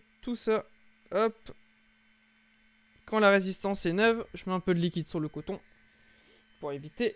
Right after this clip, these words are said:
de la cramos. Hop. Après, t'as deux petites couches de remplissage vraiment sur le côté. Si le focus, il veut bien, voilà.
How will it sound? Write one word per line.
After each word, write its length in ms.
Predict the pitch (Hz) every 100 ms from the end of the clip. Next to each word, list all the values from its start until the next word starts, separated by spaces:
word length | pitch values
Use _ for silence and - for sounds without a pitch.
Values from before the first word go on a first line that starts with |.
| -
de 140 | 160 175
la 120 | 220
cramos. 640 | - 233 226 220 - - - - - _ _ _ _ _ _ _ _ _ _ _ _ _ _ _ _ _ _ _ -
Hop. 420 | 226 240 - 262 254 247 _ _ _ _ _ _ _ _ _ _ _ _ _ _ _ _ _ _ _ _ _ - - - _
Après, 280 | 175 214 226
t'as 140 | 208
deux 200 | 170 220
petites 280 | 208 - -
couches 180 | - 208
de 80 | 185
remplissage 580 | 196 196 202 - 214 175
vraiment 300 | 160 185 208
sur 140 | 208
le 60 | 190
côté. 420 | 185 - 196 233 - _ _ _ _ _ _ - _ _ _ _ _ _ _ _ _ _ - -
Si 120 | 196
le 60 | -
focus, 400 | 196 202 190 175
il 40 |
veut 80 | 175
bien, 240 | 175 202 - -
voilà. 300 | 156 165 143